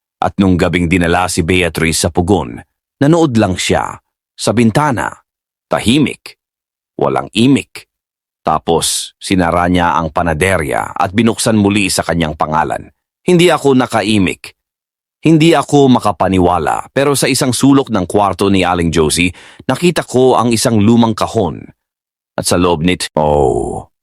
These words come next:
may kwintas. May initial, bis. "Pagmamay-ari niya yan," ani Aling Josie. Matagal nang bumabalik sa panaginip ko. Sinusundo na niya ako, kinagabihan,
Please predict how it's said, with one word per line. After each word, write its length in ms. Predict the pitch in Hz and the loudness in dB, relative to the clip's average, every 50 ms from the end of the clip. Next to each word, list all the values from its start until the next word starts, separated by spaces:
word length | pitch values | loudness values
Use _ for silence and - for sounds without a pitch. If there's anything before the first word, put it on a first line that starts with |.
| _ _ | _ _
may 160 | - 87 90 92 | -2 -2 -2 0
kwintas. 880 | - 107 107 101 95 - 113 101 90 73 - - - - - - - _ _ _ _ _ _ _ _ _ - | 0 2 2 2 2 0 0 0 0 -2 -4 -4 -4 -6 -6 -10 -12 _ _ _ _ _ _ _ _ _ -2
May 240 | 92 95 98 - 98 | 0 0 0 2 2
initial, 720 | 107 113 127 139 - - - 160 131 90 62 52 - - _ _ _ | 2 4 4 2 2 2 0 0 0 -2 -4 -8 -12 -16 _ _ _
bis. 800 | - 92 104 120 196 185 127 - - - - - - - - - _ _ _ _ _ _ _ _ _ _ | -6 -4 0 0 2 2 0 0 -2 -6 -6 -6 -6 -8 -12 -14 _ _ _ _ _ _ _ _ _ _
"Pagmamay-ari 1040 | - 78 78 87 82 82 85 87 87 90 90 - 82 92 92 92 87 87 82 82 85 | -6 -2 0 0 2 2 2 0 0 0 0 -2 -2 -2 -2 -2 -4 -4 -4 -2 0
niya 240 | 87 85 82 78 | 0 2 0 0
yan," 560 | 80 80 85 92 101 101 87 73 57 - - - _ _ _ _ | 0 0 0 0 0 -2 -2 -6 -10 -14 -18 -20 _ _ _ _
ani 480 | - 76 80 76 73 71 71 71 71 69 | -2 -2 -2 -2 -2 -4 -4 -4 -4 -2
Aling 480 | 65 69 78 76 76 71 71 71 71 67 | -2 -2 -2 -2 -2 -4 -4 -4 -4 -2
Josie. 560 | 64 82 80 78 78 73 - 60 55 - - - _ _ _ _ _ _ _ _ _ _ _ _ _ | 0 0 2 2 0 -2 -2 -4 -8 -10 -14 -18 _ _ _ _ _ _ _ _ _ _ _ _ _
Matagal 320 | - - - 127 127 131 131 | -6 -4 -2 0 0 2 2
nang 240 | 127 120 120 107 | 2 2 0 0
bumabalik 640 | 104 104 98 98 95 95 87 82 82 80 76 73 - | 2 2 2 2 2 0 0 -2 -2 -2 -4 -6 -6
sa 160 | - - 87 | -4 -4 -2
panaginip 560 | 82 - 82 78 78 80 80 85 80 73 73 - | -2 -2 -2 -2 -2 -2 -2 -2 -2 -2 -4 -2
ko. 400 | - - 92 78 67 - - - _ _ _ _ _ _ _ _ _ _ _ | -2 0 0 0 0 -4 -8 -14 _ _ _ _ _ _ _ _ _ _ _
Sinusundo 640 | - - 135 151 160 151 - 165 151 131 143 143 135 | -6 -2 2 2 2 2 4 2 4 4 4 4 4
na 80 | 131 | 4
niya 320 | 123 123 123 123 120 117 117 | 4 2 2 2 0 -2 -2
ako, 480 | - - 165 180 139 - - - - _ - | -2 0 0 2 2 0 -4 -10 -18 _ -6
kinagabihan, 960 | - 78 78 73 71 78 71 78 73 73 82 87 82 71 64 62 57 50 | -4 -4 -2 -2 -4 -2 -2 -2 -2 0 -2 -2 -2 -4 -6 -8 -12 -16